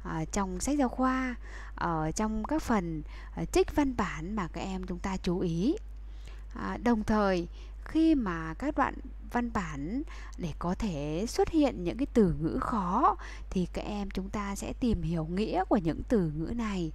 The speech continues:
được chú thích ở nghĩa ở dưới chân trang sách. À,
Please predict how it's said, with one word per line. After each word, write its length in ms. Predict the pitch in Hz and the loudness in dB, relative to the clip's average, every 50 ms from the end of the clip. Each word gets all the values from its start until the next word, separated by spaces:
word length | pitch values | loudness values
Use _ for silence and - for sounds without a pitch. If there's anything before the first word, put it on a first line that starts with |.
| - - - - - - - - | -8 -12 -12 -12 -12 -12 -12 -4
được 180 | - 180 185 - - | 0 2 2 2 2
chú 180 | - 190 170 190 - | 2 0 0 2 2
thích 180 | - 339 392 - - - - - | 2 2 2 2 -2 -12 -8 -6
ở 540 | 170 165 147 151 156 151 147 156 180 220 226 - - - - - - - | -6 -6 -4 -4 -4 -4 -2 -2 -2 -2 -4 -6 -10 -12 -12 -10 -8 -6
nghĩa 420 | 185 185 185 175 175 185 - - | -4 -2 -2 0 0 0 4 4
ở 180 | 339 311 196 156 | 6 6 6 6
dưới 240 | 151 160 165 175 | 6 4 2 2
chân 340 | 185 - 285 269 262 254 247 | 2 4 4 4 4 2 0
trang 240 | - - 233 220 220 | 0 -2 -2 -2 -4
sách. 240 | - - 302 370 - - - - - - - - - - - - - - - - - - - - - - - - - - - | -4 -2 -2 -2 -4 -6 -12 -12 -12 -12 -12 -12 -12 -12 -12 -12 -12 -12 -12 -12 -12 -12 -12 -12 -12 -12 -12 -12 -12 -10 -8
À, 160 | - 196 | -8 -8